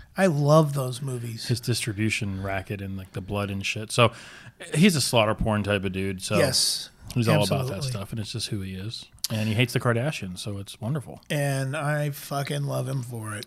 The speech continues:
Speaker 2: Abso-fucking-lutely.
Speaker 1: And
Speaker 2: Rob
Speaker 1: I've
Speaker 2: Zombie,
Speaker 1: seen
Speaker 2: if you're
Speaker 1: him.
Speaker 2: out there, if you've listened to us, probably not. But if you do, we love you very much. We love your films. We love your music.
Speaker 1: I've seen you live several times, including with White Zombie.
Speaker 2: Fuck yeah.
Speaker 1: Fucking, and Metallica. He was opening for Metallica.
Speaker 2: That's the night you caught something.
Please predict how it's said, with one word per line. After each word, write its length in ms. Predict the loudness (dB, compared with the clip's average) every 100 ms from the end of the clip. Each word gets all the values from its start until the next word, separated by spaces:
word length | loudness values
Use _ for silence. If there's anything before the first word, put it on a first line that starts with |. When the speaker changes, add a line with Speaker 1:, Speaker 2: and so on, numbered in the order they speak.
| -10
Speaker 2:
Abso-fucking-lutely. 960 | -8 -6 -6 -4 -2 -2 -2 -4 0
Speaker 1:
And 100 | 6
Speaker 2:
Rob 120 | 10
Speaker 1:
I've 60 | 10
Speaker 2:
Zombie, 260 | 10 10 8
Speaker 1:
seen 40 |
Speaker 2:
if 60 | 8
you're 140 | 8
Speaker 1:
him. 40 | 8
Speaker 2:
out 100 | 8
there, 100 | 4
if 120 | 4
you've 140 | 0
listened 260 | 2 0 2
to 80 | 2
us, 180 | 0 -2
probably 480 | -4 -4 -4 -6 2
not. 240 | 4 4
But 100 | 2
if 100 | 0
you 80 | 2
do, 240 | 4 6 6
we 140 | 4
love 260 | 2 2 4
you 120 | 4
very 220 | 4 2
much. 240 | 2 2 0
We 80 | 0
love 160 | 2
your 80 | 0
films. 300 | 0 0 0
We 60 | 0
love 160 | -2 0
your 80 |
music. 420 | -2 -2 -4 -6 0
Speaker 1:
I've 140 | 4 6
seen 240 | 8 8
you 80 | 8
live 400 | 8 6 6 4 -2 -2
several 500 | 2 8 10 12 8
times, 360 | 8 6 6 4
including 500 | 4 8 8 6 2
with 280 | 0 0 0
White 360 | 0 2 2
Zombie. 560 | 2 0 2 0 -4 -8 -18
Speaker 2:
Fuck 300 | 0 2 2
yeah. 220 | -2 -6 -12 -18 -20 -20 -20 -12
Speaker 1:
Fucking, 560 | -4 -4 -4 -4 -4 -2
and 300 | 0 2 4
Metallica. 600 | 2 4 2 4 0 -4 -10
He 140 | 0
was 240 | 2 2 0 0
opening 320 | 0 2 0
for 160 | 0
Metallica. 440 | -2 -2 -4 -6 -2
Speaker 2:
That's 220 | -2 -2
the 120 | -4
night 220 | -2 -2 -2
you 140 | -6
caught 280 | -4 -6 -4
something. 380 | -4 -6 -8